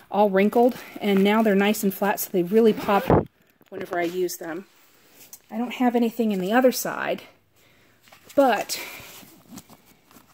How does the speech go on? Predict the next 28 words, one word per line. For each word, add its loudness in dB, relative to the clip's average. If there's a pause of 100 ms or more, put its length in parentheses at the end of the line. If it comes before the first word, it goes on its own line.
(280)
in 0
here 4 (100)
is -6
where 4
I 2
keep -4
my -2
spare 0
pump. -2 (140)
You -10
guys -8
can -8
see 0
I've -2
got -2
my -4
Legenda, 0 (600)
my -4
in -2
stand. -2 (360)
This -12
is -8
the -2
in -4
stand -6
tripod -2 (100)
right -2
here. 2